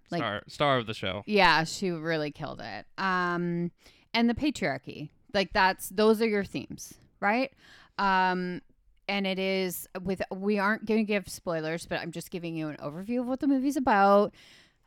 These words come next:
Speaker 1: Um, she's in Barbie. Margot Robbie is in a Barbie,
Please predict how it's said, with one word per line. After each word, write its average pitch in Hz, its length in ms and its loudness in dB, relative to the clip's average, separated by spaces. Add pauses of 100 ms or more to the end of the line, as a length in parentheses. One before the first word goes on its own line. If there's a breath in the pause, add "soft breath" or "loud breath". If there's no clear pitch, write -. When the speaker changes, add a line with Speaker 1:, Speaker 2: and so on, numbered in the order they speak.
Speaker 1:
Um, 160 720 -2 (160)
she's 185 320 -4
in 226 140 2
Barbie. 202 600 4
Margot 170 360 -4
Robbie 190 380 2
is 180 160 -2
in 175 140 -2 (100)
a 190 100 -4
Barbie, 180 600 -2